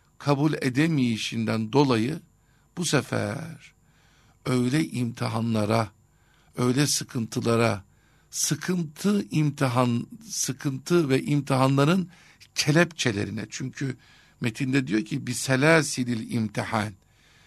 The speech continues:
İmtihanın boyunduruklarına vurularak ne yapılır? Gıyde ileyhi. O Allah'a baş eğdirilir. Yani bir insan seve seve ihsanıyla ne yapmadı? Allah'a baş eğmedi.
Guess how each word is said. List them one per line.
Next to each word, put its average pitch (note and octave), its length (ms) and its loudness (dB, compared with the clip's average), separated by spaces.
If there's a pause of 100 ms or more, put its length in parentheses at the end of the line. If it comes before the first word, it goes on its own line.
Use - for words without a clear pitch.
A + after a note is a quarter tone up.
(380)
İmtihanın D#3+ 800 4
boyunduruklarına C3+ 1120 2
vurularak C3+ 840 4 (240)
ne C3 120 2
yapılır? E3 600 2 (880)
Gıyde D3 460 0
ileyhi. G#2 640 -2 (640)
O D#3 240 -2
Allah'a C3+ 840 2
baş D#3 240 0
eğdirilir. A#2+ 1000 -2 (1800)
Yani D#3 400 6
bir F#3 220 0
insan D#3+ 500 0
seve D3 360 2
seve C#3+ 320 0
ihsanıyla D3 880 2
ne C3+ 100 2
yapmadı? D3 540 0
Allah'a C#3+ 420 2
baş C3+ 240 2
eğmedi. A2+ 440 -4